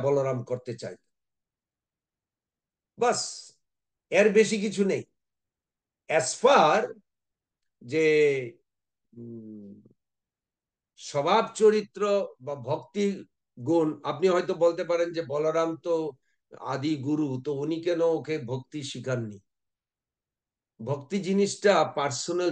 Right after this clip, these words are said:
জিনিস, ভক্তি জিনিসটা জোর করে কেউ শিখাতে পারবে না কাউকে। আপনি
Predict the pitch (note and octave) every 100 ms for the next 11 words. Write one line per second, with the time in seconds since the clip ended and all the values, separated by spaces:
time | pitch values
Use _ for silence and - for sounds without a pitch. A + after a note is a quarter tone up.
0 | B2+ A2+ F2+ - - - _ _ _ _
1 | _ - B2 B2 E3 E3 F3+ F#3 - F#3+
2 | D3+ D3 D#3 C#3+ F3 E3+ E3+ E3 D3+ -
3 | C#3+ C#3+ C#3+ D3 - B2 A#2 B2 B2 A2+
4 | G#2 - - _ _ _ _ _ _ _
5 | _ - B2